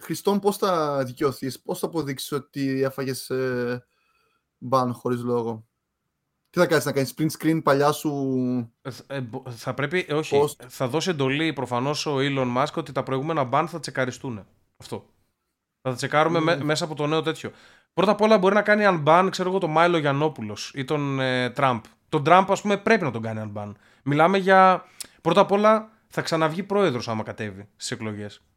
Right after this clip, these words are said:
Speaker 2: Δηλαδή, μιλάμε για τον μελλοντικό και τον προηγούμενο πλανητάρχη. Δεν είναι δυνατόν να μην έχει πλατφόρμα δημόσιου λόγου, επειδή, ας πούμε, νιώσατε εσείς ότι καλούσε σε βία τον κόσμο που δεν καλούσε τον κόσμο σε βία,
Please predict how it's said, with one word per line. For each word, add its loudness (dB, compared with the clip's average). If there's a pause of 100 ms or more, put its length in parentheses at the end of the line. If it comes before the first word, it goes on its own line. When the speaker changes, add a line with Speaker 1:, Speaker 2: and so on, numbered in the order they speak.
(440)
Speaker 2:
Δηλαδή, 2
μιλάμε 4
για 0
τον 2
μελλοντικό 0
και -4
τον 0
προηγούμενο 0
πλανητάρχη. 0 (220)
Δεν 0
είναι 2
δυνατόν 0
να 2
μην -2
έχει -4
πλατφόρμα -2
δημόσιου -4
λόγου, -4 (500)
επειδή, 2
ας -2
πούμε, 0 (400)
νιώσατε 0
εσείς -2
ότι -6
καλούσε 0
σε -4
βία -2
τον -4
κόσμο -4
που -8
δεν -2
καλούσε -6
τον -12
κόσμο -10
σε -12
βία, -14